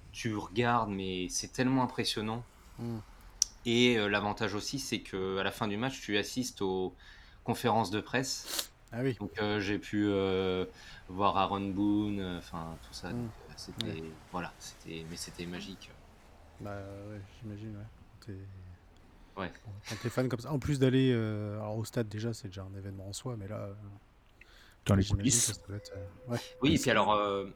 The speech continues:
Speaker 1: le, ce qui est marrant, c'est qu'en deux mille cinq, j'étais dans le vieux Yankee Stadium.
Speaker 2: Ah bah oui, voilà, on,
Speaker 1: Et là, je
Speaker 2: un autre truc a
Speaker 1: découvrais,
Speaker 2: changé.
Speaker 1: euh, le nouveau.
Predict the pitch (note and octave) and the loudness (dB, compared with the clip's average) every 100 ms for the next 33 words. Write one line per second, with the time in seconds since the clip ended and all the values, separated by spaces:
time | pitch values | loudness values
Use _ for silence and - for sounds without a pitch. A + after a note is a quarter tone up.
0 | - A#2 A2 G#2 F#2+ - G2+ G#2 D3+ - | -14 -8 -4 -4 -4 -2 0 2 2 0
1 | F#2 G#2 A#2+ A#2 - C3 G#2+ A2 A2+ G#2+ | -2 2 2 2 2 2 0 -2 0 0
2 | G2+ G2 F#2+ F2+ E2+ F#2+ B2+ C3+ A2+ A2 | 0 0 0 -2 -4 2 6 6 6 2
3 | A2 - G#2+ G2+ D3+ D#3+ B2+ - - - | -2 -2 2 4 4 2 -2 -6 -16 -20
4 | - - C3+ G#3 G3 C3 G#2 D3 E3 A#2 | -4 10 12 12 12 10 6 8 8 8
5 | A2+ C#3 C3+ C#3 A#2+ C#3 - D#3 D3 C3+ | 12 12 12 10 10 10 10 12 12 12
6 | C#3+ C3+ C#3 G2+ G2 F#2+ F#2+ F#2 F#2+ G#2 | 8 6 4 2 0 -2 -2 -2 0 4
7 | B2+ B2+ A2+ B2+ D#3+ | 6 6 4 4 2